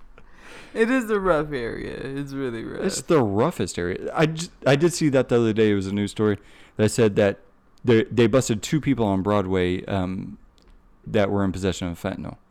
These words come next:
Speaker 1: Mm.
Speaker 2: which, which fucking great for the police department for busting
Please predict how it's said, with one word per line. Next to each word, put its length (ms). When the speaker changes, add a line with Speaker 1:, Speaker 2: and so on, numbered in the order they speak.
Speaker 1:
Mm. 60
Speaker 2:
which, 340
which 200
fucking 760
great 300
for 120
the 80
police 220
department 360
for 180
busting 600